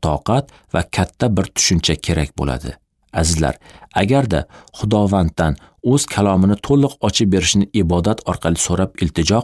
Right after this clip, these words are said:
qilsak va kalomni o'qishni boshlasak, o'ylaymanki, Xudovand barcha muhtojliklarimizni yuz foiz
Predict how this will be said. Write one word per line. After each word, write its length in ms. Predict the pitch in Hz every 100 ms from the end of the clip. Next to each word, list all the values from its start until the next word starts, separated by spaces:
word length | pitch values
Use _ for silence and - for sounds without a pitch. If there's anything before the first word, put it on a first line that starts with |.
| 92
qilsak 320 | 78 65 64 _ _
va 220 | - 82 95 - - -
kalomni 400 | 98 95 95 117 -
o'qishni 340 | 104 - - 85
boshlasak, 580 | 76 120 - 95 76 73 _ _ -
o'ylaymanki, 800 | 90 78 76 87 131 - 76 - - - -
Xudovand 560 | 98 98 92 101 107
barcha 380 | 85 95 113 -
muhtojliklarimizni 1200 | 90 87 - 87 82 85 76 78 73 67 78 120 - _ _
yuz 260 | 92 120 -
foiz 320 | - 85 80